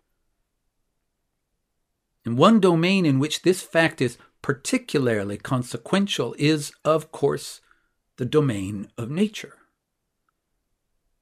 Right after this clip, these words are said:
Though collectively our relationship to nature is profoundly wounded, it continues to offer a healing potential for us.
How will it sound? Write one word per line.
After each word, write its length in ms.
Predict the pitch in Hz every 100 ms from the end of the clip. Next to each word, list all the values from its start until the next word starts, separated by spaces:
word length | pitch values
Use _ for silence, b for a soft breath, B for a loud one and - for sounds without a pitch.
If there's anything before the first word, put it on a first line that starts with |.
| _
Though 180 | 147 156
collectively 840 | - 147 165 226 - 165 127 123 120
our 220 | 120 120
relationship 720 | 120 127 196 - 147 - 143
to 100 | -
nature 300 | 123 143 -
is 200 | 139 107
profoundly 1080 | - - - - - 190 220 196 131 117 104
wounded, 640 | 104 123 156 156 117 139 120 B B
it 200 | 147 135
continues 840 | - 156 147 - 254 233 123 120 -
to 240 | - - -
offer 640 | 139 180 - 110 - - _
a 80 | -
healing 600 | - - 214 240 165 143
potential 640 | 131 - - 120 104 - -
for 300 | - - -
us. 320 | - -